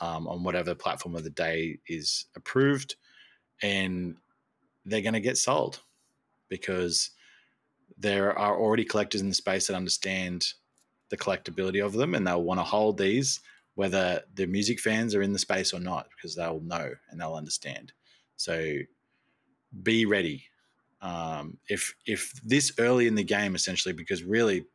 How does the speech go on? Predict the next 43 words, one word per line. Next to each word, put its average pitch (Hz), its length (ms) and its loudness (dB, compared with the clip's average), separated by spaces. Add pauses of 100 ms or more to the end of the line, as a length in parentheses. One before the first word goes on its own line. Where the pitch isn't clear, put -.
(160)
N 101 100 0
F 95 100 -4
Ts 92 340 0 (720)
popped - 260 -2
off 82 220 0
la-, 80 200 -2 (100)
la-, 85 200 -4 (120)
a - 80 -8
year 90 220 -2
ago, - 160 -6 (680)
twelve 95 320 -2
to - 120 0
eighteen 87 260 -4
months 80 240 -8
ago. 73 200 -6 (500)
So 95 120 -4
this 107 220 2
is 107 140 2 (120)
early, 95 420 2
early 71 260 -2
for 87 200 -4
charts 95 420 0
to - 80 -8
be 85 100 -4
going. 85 380 -4 (600)
Could, 85 280 -2
they, 120 180 6
they, 123 200 2 (120)
they 139 160 6
understand 139 340 4
it 104 60 0
so 110 120 4
well 110 160 6
because 95 280 0
of 95 180 0
where 110 140 4
streaming 101 360 2
went. 80 200 -4
So 101 80 -4
they 92 100 -2
just 87 160 -4
went, 95 140 -2
"Uh, 95 280 -2